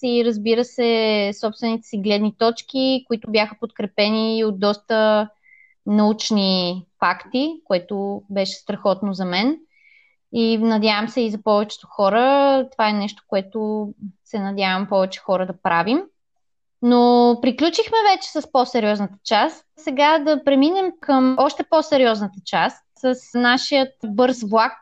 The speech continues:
от едни бързи въпроси. Не знам дали си чувал тази рубрика в, при нашите гости, но сега ще получиш едни бързи въпроси и бързичко трябва да отговориш на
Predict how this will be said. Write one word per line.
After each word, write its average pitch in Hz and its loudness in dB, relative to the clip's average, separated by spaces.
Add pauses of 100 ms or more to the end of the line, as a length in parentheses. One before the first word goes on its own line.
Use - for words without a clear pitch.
(280)
от 233 -2
едни 233 0
бързи 277 2
въпроси. 240 -2
Не 240 -2
знам 247 0
дали 254 0
си 233 -4
чувал 262 2
тази 214 0
рубрика 202 -2
в, 196 -4 (160)
при 214 0
нашите 202 -4
гости, 240 -2 (480)
но 247 4
сега 254 0
ще - -10
получиш 277 -2
едни 262 0
бързи 269 2
въпроси 262 0
и 240 0
бързичко 254 0
трябва 226 0
да 240 0
отговориш 214 -2
на 202 0